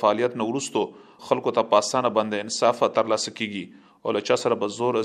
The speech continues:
زیاتې نه کیږي. خو د بېلابېلو ستونزو له امله هغه شان نتیجې یې ونه شوې لیدلې او د وخت تېرېدو سره بیا دولت ته یو وارې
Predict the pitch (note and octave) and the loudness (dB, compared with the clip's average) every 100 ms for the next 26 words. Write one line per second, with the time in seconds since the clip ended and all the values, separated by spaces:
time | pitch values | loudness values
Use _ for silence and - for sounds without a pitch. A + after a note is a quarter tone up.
0 | A2 G#2 A#2 A2 A2 G#2+ G2+ G2 - - | 0 -2 -2 -2 -4 -6 -6 -8 -10 -20
1 | _ _ - - A2+ A2 A#2+ A2 A2 C3 | _ _ -8 -4 -2 0 2 2 2 -2
2 | C3 C3+ B2 A2+ G#2+ A#2 B2 G2 - - | -2 -8 -2 2 2 4 4 4 2 -20
3 | - _ - A#2+ A#2+ - B2+ A#2 A2+ A2 | -20 _ 4 6 4 2 -2 0 -2 -4
4 | A#2 A2+ C3 B2 B2 B2 - A2+ G#2+ G#2+ | -6 -2 2 2 0 -2 -2 -2 0 -2
5 | G#2 - - - - A2+ A2 A2+ B2+ - | -2 -6 -20 -10 4 4 6 4 4 2
6 | A2+ A2 G#2+ A#2+ C3 A#2+ G#2 A2 A#2 G#2+ | 0 0 0 0 2 2 2 0 0 0
7 | A2+ B2+ A2+ A#2 A#2 A2+ G#2+ | 2 2 0 0 2 2 2